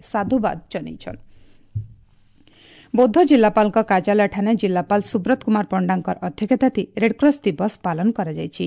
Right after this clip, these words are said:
ଇ ଅବସରରେ ହେଇଥିବା ଆଲୋଚନା ସଭାଥି ଛାତ୍ର ସମୟ ନୁହେଁ ଦେଶ ସେବା ଲାଗି ଆଗେଇ ଆସବାରକେ ଜିଲ୍ଲାପାଳ ଆହ୍ୱାନ ଦେଇଛନ୍। ସେନ୍ତା ସୁବର୍ଣ୍ଣପୁର ଜିଲ୍ଲା ପ୍ରଶାସନ ତରଫୁ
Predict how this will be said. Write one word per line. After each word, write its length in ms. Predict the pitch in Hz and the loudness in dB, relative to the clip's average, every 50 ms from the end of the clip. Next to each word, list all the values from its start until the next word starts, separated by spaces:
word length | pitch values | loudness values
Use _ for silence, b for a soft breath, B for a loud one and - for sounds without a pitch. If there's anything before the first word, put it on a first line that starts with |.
| - - | -8 -4
ଇ 100 | - 196 | -2 -2
ଅବସରରେ 400 | 185 175 - - - 190 190 254 262 | -2 -2 -4 -6 -4 -2 0 0 2
ହେଇଥିବା 360 | 226 202 - - 180 175 175 - | 0 0 -2 -2 -4 -6 -4 -2
ଆଲୋଚନା 460 | 202 196 202 220 - 269 240 208 170 | -2 -2 -2 -2 0 0 0 0 -2
ସଭାଥି 460 | - - 165 143 180 160 - - 262 | -4 -8 -12 -10 -10 -10 -4 -4 -4
ଛାତ୍ର 360 | - - - 196 - - - 269 302 | -4 -4 -8 -10 -8 -4 -2 -2 -2
ସମୟ 300 | 294 - 269 254 254 262 | 0 2 2 2 4 4
ନୁହେଁ 260 | 262 269 277 247 185 151 B B B B B B - | 6 6 6 4 2 -2 B B B B B B -4
ଦେଶ 220 | 185 254 277 302 - | 0 2 2 2 2
ସେବା 260 | - 294 262 226 233 | 0 0 2 2 2
ଲାଗି 280 | 226 220 220 196 247 277 - - | 2 2 0 0 -2 -2 -2 -2
ଆଗେଇ 300 | 190 190 165 226 262 277 - | -4 -2 0 2 2 2 2
ଆସବାରକେ 480 | - 180 170 - - 165 165 - - 240 | 0 -6 -6 -6 -8 -10 -8 -4 -4 -4
ଜିଲ୍ଲାପାଳ 520 | 190 - 202 175 170 170 160 - - 214 254 - - | -4 -2 -4 -4 -4 -6 -6 -4 -4 -4 -4 -4 -4
ଆହ୍ୱାନ 320 | - 196 175 - 170 147 147 | -4 -4 -4 -4 -6 -8 -6
ଦେଇଛନ୍। 360 | 147 139 - - - - - B B B B B B | -8 -8 -10 -10 -12 -14 -14 B B B B B B
ସେନ୍ତା 340 | - - 226 214 202 - 254 302 - | -2 0 2 2 2 0 -2 -4 -4
ସୁବର୍ଣ୍ଣପୁର 600 | - - - 240 196 262 262 269 285 285 269 262 208 | -8 -4 -2 2 4 6 6 6 6 4 2 -2 0
ଜିଲ୍ଲା 260 | - 247 226 240 240 | 0 -2 2 2 0
ପ୍ରଶାସନ 460 | 233 233 226 - 233 233 - 247 233 233 | 0 0 -2 -2 -2 -2 -2 -2 -4 -2
ତରଫୁ 280 | - 240 226 - - | -2 -4 -4 0 -2